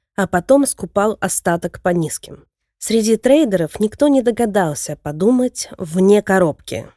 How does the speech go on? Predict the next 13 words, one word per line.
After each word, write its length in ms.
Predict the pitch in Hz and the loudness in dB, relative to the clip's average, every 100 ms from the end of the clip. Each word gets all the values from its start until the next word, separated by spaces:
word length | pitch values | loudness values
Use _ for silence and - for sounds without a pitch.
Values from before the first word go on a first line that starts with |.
| _ - | _ -8
буквально. 600 | 170 185 170 151 117 67 - _ _ _ _ _ _ - | -6 -2 -2 -2 -4 -10 -16 _ _ _ _ _ _ 2
«Think 220 | 262 233 | 2 4
outside 480 | 240 226 - 220 196 | 2 2 0 0 0
the 180 | 190 | 0
box» — 440 | 185 302 - - - _ _ - | 2 0 0 -12 -14 _ _ -6
устойчивое 720 | 196 - 285 277 - 214 208 | -4 0 0 0 -2 0 0
выражение, 760 | 202 208 208 226 185 143 - _ - | 0 0 0 0 0 -2 -12 _ -14
которое 460 | 170 - 190 180 | -8 -2 0 2
можно 400 | 175 185 165 165 | 0 0 -2 -6
перевести 800 | 156 175 165 165 - - 269 294 _ _ _ | -6 -4 -4 -4 -6 -6 -6 -6 _ _ _
как 240 | - 160 | -8 -4
«мысли 420 | 175 202 226 240 226 | 2 2 2 2 0
нестандартно». 1000 | 208 190 - 180 170 147 - - - | 2 -2 -2 -2 -2 -2 -6 -14 -18